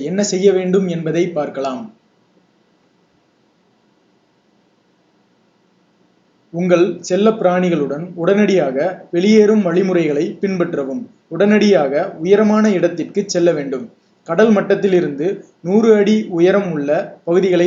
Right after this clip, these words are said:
தேர்ந்தெடுக்கவும் அல்லது கடற்கரையிலிருந்து இரண்டு மைல் தூரமாக செல்லவும். உங்களால் இந்த உயரத்தை அடைய முடியாவிட்டால், எவ்வளவு தூரம் செல்ல முடியுமோ அவ்வளவு தூரம் செல்லுங்கள். கடற்கரையிலிருந்து உயரமாக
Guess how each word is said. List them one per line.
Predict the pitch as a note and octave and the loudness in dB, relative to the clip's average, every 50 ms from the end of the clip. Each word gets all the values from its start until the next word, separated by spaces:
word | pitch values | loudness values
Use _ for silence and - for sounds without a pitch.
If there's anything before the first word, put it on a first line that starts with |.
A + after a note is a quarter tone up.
| E3+ | 0
தேர்ந்தெடுக்கவும் | F3+ - F#3 F#3 F#3 F3+ F3 D3+ C#3+ - D3 C3+ C3+ E3+ G#3 G#3 - _ _ - | 0 -2 -2 -2 0 0 0 -2 -2 -4 -4 -6 -6 -6 -10 -12 -14 _ _ -8
அல்லது | - D#3+ F3+ G3+ F#3 D#3 E3+ G#3 G3+ | -2 0 2 2 2 2 2 0 2
கடற்கரையிலிருந்து | - E3+ F3 A#3 A3 A3 - G3 F#3 G3 G#3 G3 F3+ E3 D3+ D3+ D3 C#3 D#3+ G3 - - - _ - | 0 0 0 0 0 2 2 2 4 4 4 2 2 0 -2 -4 -6 -6 -6 -6 -8 -10 -18 _ -2
இரண்டு | E3 F3+ G3+ A3+ A#3 A#3 | 0 2 2 2 2 0
மைல் | G#3 F#3 F3+ F#3 G#3 A3+ G#3+ G#3+ - | 0 0 0 0 0 -2 -4 -6 -6
தூரமாக | - G3 A3 A3 A3 G#3 G#3 G3+ F#3 G3 G3 | -4 0 2 2 2 2 2 2 2 0 0
செல்லவும். | - E3+ E3 D3+ D3 C#3 C3 C3 A#2+ - _ _ _ _ _ _ _ - | -2 -4 -4 -2 -2 -4 -4 -6 -10 -12 _ _ _ _ _ _ _ -10
உங்களால் | E3+ F3 G3+ G#3 A3 G3+ F3 F3 G3 A3 - - - | -6 -2 2 4 4 6 6 4 2 0 -2 -8 -8
இந்த | E3+ F3 F3+ F3 | -2 0 2 2
உயரத்தை | E3+ F3 F3 G#3+ G#3 G3 - - F3 F3 A3 - | 4 6 6 4 4 2 0 0 -2 -2 -2 -2
அடைய | - E3+ F3 G3 A3 A3 | -4 0 2 4 4 4
முடியாவிட்டால், | G3 F#3 F3+ F#3 F#3+ G3+ G3+ F#3+ E3+ E3 - - D3 D3 F3 G3+ G3+ - - _ _ _ _ _ _ _ _ - | 2 0 0 2 4 4 4 4 2 0 -6 -4 -4 -4 -4 -4 -8 -12 -20 _ _ _ _ _ _ _ _ -2
எவ்வளவு | E3+ F#3 G#3 A#3+ C4 B3+ A#3+ G3 | 0 2 4 4 4 4 2 0
தூரம் | F#3 G#3+ A3 A3 A3+ A3+ A3+ - | 0 2 2 4 2 2 0 -2
செல்ல | - F#3 F3+ G3 G#3+ | -2 -2 0 2 2
முடியுமோ | G3+ F#3 F3 D#3 D#3+ D3+ C#3 C#3 C#3 F3 A3 B3 - - _ _ - | 2 0 -2 -2 -2 -4 -6 -6 -6 -6 -8 -8 -12 -18 _ _ -6
அவ்வளவு | D3 E3+ F#3 A3 A#3+ A3+ A3+ A3 | -2 2 2 4 4 4 2 2
தூரம் | D#3+ F#3 F3+ E3+ F3+ G#3 A#3+ - | 0 0 0 2 0 0 -2 -4
செல்லுங்கள். | - - F3 E3+ E3+ E3 D#3 D3 D3 C#3 C3 A#2+ - - _ _ _ _ _ _ _ _ _ _ _ _ _ _ _ _ _ _ _ _ _ _ _ _ _ _ _ _ _ _ _ - | -6 -4 -4 -2 -2 -2 -2 -2 -2 -4 -4 -6 -10 -18 _ _ _ _ _ _ _ _ _ _ _ _ _ _ _ _ _ _ _ _ _ _ _ _ _ _ _ _ _ _ _ -6
கடற்கரையிலிருந்து | D#3+ D#3 F#3 F#3 F#3 - G#3 G3 G3 G3+ G3 F#3 F3 D#3+ D3 C#3 C3+ C3+ C#3+ E3+ G3+ - - _ _ _ - | 0 0 0 2 2 0 2 2 4 4 4 2 2 2 0 -2 -4 -4 -4 -4 -6 -8 -12 _ _ _ -6
உயரமாக | D3+ F3+ F#3+ G3 G3+ F3+ E3+ D3+ C#3 B2 C3+ D3+ | 0 2 2 4 2 2 0 -2 -2 -2 -2 -2